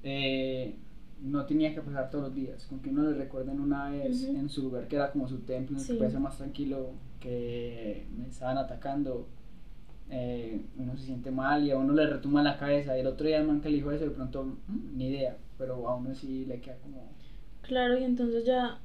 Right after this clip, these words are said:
Speaker 2: yo me sentía como súper perdida, porque ya no me gustaba estar en mi casa, estar en el colegio, pues, también era como
Speaker 1: Eso en los
Speaker 2: súper
Speaker 1: tres meses
Speaker 2: complicado.
Speaker 1: entre
Speaker 2: Y luego, pues, obviamente ya yo en el colegio, pues, tuve que expresar que la gente estaba siendo muy hijueputa conmigo,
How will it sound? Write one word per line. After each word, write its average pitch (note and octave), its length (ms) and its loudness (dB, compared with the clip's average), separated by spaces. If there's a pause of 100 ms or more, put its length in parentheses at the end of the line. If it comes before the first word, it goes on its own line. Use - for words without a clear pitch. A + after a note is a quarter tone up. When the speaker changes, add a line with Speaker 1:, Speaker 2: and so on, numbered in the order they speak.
Speaker 2:
yo A3+ 220 4
me A3 140 4
sentía A3 280 0
como G#3+ 240 0
súper G#3+ 260 -6
perdida, G#3 540 0 (140)
porque A#3+ 360 4
ya A#3 160 6
no A3+ 100 4
me A#3 120 4
gustaba A3+ 320 2
estar A3 200 0
en A3 120 2
mi G#3+ 120 0
casa, A#3+ 600 0
estar G#3+ 240 0
en G#3+ 100 0
el A3 120 2
colegio, G#3+ 320 0
pues, G#3+ 160 -6
también G#3+ 240 -4
era G#3+ 140 -4
como - 160 6
Speaker 1:
Eso D#3 120 6
en E3+ 60 10
los D3+ 100 8
Speaker 2:
súper D3 120 6
Speaker 1:
tres D3 100 10
meses D#3 300 8
Speaker 2:
complicado. C#3+ 340 8 (120)
Speaker 1:
entre B2+ 280 -4 (1400)
Speaker 2:
Y B3+ 1080 4 (220)
luego, B3+ 400 10
pues, C#4+ 160 10 (100)
obviamente A#3+ 540 6
ya A#3 120 8
yo A#3+ 120 6
en A#3+ 60 4
el A#3+ 100 2
colegio, C4+ 440 8
pues, A#3 220 2
tuve G#3 240 4
que A#3+ 120 2
expresar A3+ 600 4
que G#3 320 2
la G#3 140 0
gente G3+ 200 0
estaba G#3+ 240 2
siendo A3 260 2
muy A3 160 4
hijueputa G3 500 -4
conmigo, B3+ 640 4